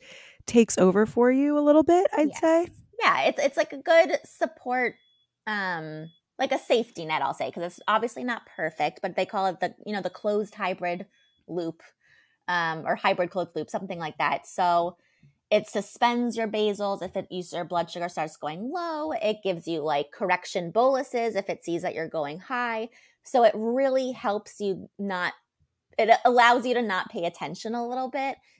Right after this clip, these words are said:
Speaker 2: which was really crucial for me in the postpartum phase. Um, and so that was my reality, right? I, like, was not paying attention to diabetes.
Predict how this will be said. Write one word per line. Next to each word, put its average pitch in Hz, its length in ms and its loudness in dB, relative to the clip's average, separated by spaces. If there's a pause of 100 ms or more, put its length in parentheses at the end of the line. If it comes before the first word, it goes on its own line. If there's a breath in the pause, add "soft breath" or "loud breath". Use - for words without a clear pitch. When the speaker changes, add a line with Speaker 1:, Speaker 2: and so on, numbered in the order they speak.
Speaker 2:
which - 240 -2
was 185 160 -4
really 214 420 0
crucial 185 400 -6
for 165 160 -12
me 156 180 -8
in 147 80 -10
the 147 80 -6
postpartum 147 720 -6 (260)
phase. - 420 -6 (440)
Um, 180 680 -2 (720)
and 247 120 0
so 330 80 2
that 269 200 4
was 302 120 0
my 277 140 -4
reality, 160 560 2
right? 160 240 2
I, 175 120 4
like, 175 140 0
was 214 380 -2
not 214 140 -6
paying 190 180 -10
attention 170 400 -12
to 156 120 -12
diabetes. 240 760 -6